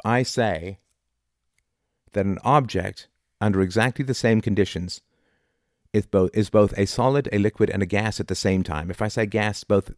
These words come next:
gases both expand and contract when heated, we don't need to look for exceptions. It's logically self-contradictory, self-detonating.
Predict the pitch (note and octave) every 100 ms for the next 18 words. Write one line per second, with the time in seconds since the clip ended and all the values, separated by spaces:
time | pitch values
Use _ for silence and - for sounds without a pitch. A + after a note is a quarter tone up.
0 | G2+ A#2 B2 A#2+ A2+ G#2 F#2+ - G#2 G2
1 | A#2+ C#3 A#2 G2 F#2 F2 F2 F#2 A#2 E2+
2 | - - _ _ _ _ _ _ _ A2+
3 | B2 C3 C3+ C3+ B2+ B2 A#2 A2 C#3+ -
4 | - - A2+ - G2 G#2 B2 - A2 G2
5 | F#2+ - F2 D#2 E2+ - D#2+ _ _ _
6 | _ _ _ _ _ _ _ _ _ -
7 | B2 G#2+ G2+ F2 E2 D#2